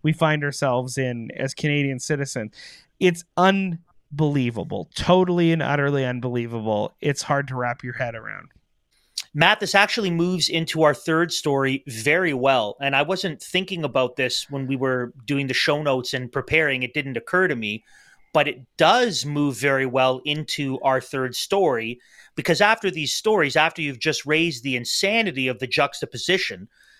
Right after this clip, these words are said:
Speaker 2: the question that one would ask is, why would Canadians not see this? Why would they be ignorant to this? Why would they be so blind to this and not be pushing back? What,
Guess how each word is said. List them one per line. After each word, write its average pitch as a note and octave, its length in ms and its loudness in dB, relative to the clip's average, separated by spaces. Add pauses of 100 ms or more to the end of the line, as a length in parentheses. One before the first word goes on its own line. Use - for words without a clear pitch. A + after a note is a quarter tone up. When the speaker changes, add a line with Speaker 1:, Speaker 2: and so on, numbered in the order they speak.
(140)
Speaker 2:
the - 80 -6
question A#3+ 480 2
that C#3+ 120 -6 (240)
one D3 180 0
would C3 120 0
ask F3+ 400 0
is, B2 260 -6 (460)
why E3 400 0
would A#3 200 -10
Canadians F3 680 -4
not E3 220 0
see G#3 240 -6
this? - 420 -6 (540)
Why E3 140 4
would G3+ 120 -4
they A#3 80 -2
be F#3+ 200 0
ignorant F#3 400 -2
to D3 100 -4
this? A2+ 240 -6
Why D#3 140 4
would G3+ 120 -6
they G#3 80 -4
be F#3 160 -8
so F#3+ 300 0
blind E3 440 0
to - 80 -14
this D3+ 220 -2
and C3+ 140 -4
not D3+ 260 0
be F#3+ 100 -6
pushing D#3 480 -2
back? C#3+ 320 0
What, D3+ 340 -2